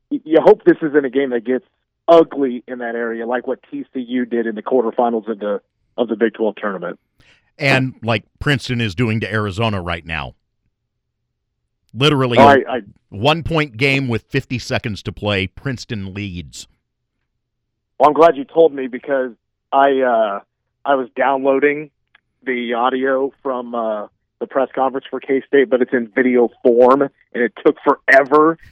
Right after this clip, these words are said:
Speaker 1: So I started closing all these tabs to try to see if it'd go faster, and then I finally got it downloaded, and I didn't click back on Princeton, Arizona. So I'm glad you reminded me. I'm gonna, I'm gonna turn it on right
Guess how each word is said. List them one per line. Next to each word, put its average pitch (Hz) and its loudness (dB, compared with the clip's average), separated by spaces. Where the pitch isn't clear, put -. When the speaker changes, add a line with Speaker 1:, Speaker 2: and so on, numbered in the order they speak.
Speaker 1:
So 202 0
I 139 0
started - -2
closing 147 0
all 147 2
these 131 -4
tabs 139 2
to 147 -8
try 156 2
to 143 -2
see - -8
if 147 -4
it'd 127 -6
go 135 -6
faster, 143 -2
and 131 -6
then 127 -2
I 123 -2
finally 143 2
got 127 2
it 104 -10
downloaded, 123 0
and 123 -2
I 123 -2
didn't 127 -6
click - -4
back 120 -4
on 120 -6
Princeton, 135 0
Arizona. 117 0
So 113 -12
I'm 113 -12
glad 127 4
you 120 -2
reminded 113 -2
me. 104 -6
I'm 120 -8
gonna, 113 -4
I'm 113 -12
gonna 98 -10
turn 117 -10
it 113 -6
on 110 -2
right 107 -6